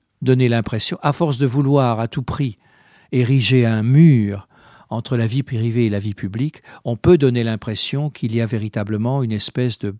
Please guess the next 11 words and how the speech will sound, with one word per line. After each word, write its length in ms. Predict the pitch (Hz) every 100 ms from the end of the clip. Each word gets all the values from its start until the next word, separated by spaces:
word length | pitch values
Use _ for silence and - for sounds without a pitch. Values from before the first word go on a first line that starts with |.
| _ -
trop 160 | 143
grande 300 | 123 135 147
proximité 840 | - 123 - 120 117 110 - 123 104 _ _ - -
entre 320 | 117 - 120
les 500 | 107 107 101 101 98 - _ -
élites 320 | 127 127 131 117
médiatiques 640 | 110 117 - - 127 -
et 40 |
les 240 | 104 101 123
élites, 420 | 117 123 - -
euh, 240 | 98 101